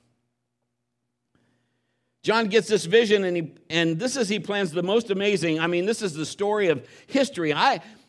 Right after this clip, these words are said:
I, you know, in school, not, maybe it's just me, but for me, there's certain subjects I excelled at better in school. I liked,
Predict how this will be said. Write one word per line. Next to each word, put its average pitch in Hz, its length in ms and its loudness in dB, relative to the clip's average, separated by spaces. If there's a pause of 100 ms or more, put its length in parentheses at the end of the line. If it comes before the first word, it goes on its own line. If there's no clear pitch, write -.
(540)
I, 254 380 0
you 254 160 0
know, 247 80 2
in 226 160 0
school, 247 400 0
not, 262 260 2
maybe 294 320 0
it's - 160 0
just 190 240 -2
me, 185 220 0
but 175 320 -4
for 185 100 -2
me, 226 360 0
there's 165 340 -4
certain 208 260 -2
subjects 185 480 0
I 156 120 2
excelled 165 500 2
at 151 180 0
better 151 300 2
in 139 180 -2
school. 135 580 -4 (720)
I 180 120 4
liked, 190 680 0